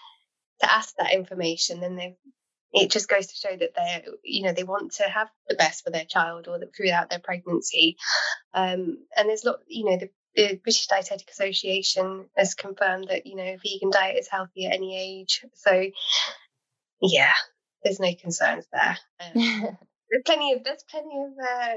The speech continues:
Speaker 1: information out there to confirm that it's absolutely fine to be following a vegan diet if you're pregnant or, you know, to raise a vegan child.
Speaker 2: And do, um, last question, do either of you wish that you had been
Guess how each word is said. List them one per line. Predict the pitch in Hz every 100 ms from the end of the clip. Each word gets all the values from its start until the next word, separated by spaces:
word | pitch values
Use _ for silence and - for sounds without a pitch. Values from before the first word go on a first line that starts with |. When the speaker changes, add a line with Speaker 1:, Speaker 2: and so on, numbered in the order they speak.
| 226
Speaker 1:
information | 233 226 220 208 214
out | 196 175
there | 185 185 190 175
to | -
confirm | 208 196 202 185 185
that | 180
it's | 170
absolutely | 185 - 185 175 180 180 180 - - - -
fine | 175 170 175 180 _ -
to | 196 185
be | 185 185
following | 196 196 214
a | 214
vegan | 196 185 185 185
diet | 165 160 160
if | 175
you're | 180
pregnant | - 170 170 165 160 -
or, | 160 165 - -
you | 190
know, | 170 175
to | 190
raise | 175 175
a | 170
vegan | 165 170 185
child. | - 160 - - - _ _ _ _ - - -
Speaker 2:
And | 247 247
do, | 254 294 277 262 247
um, | 240 240 226 226
last | 226 240 240
question, | - 247 - 185
do | 196
either | 233 247 254
of | 247
you | 214 226
wish | 226 -
that | - -
you | 220
had | 220 220 -
been | 202 180 175 170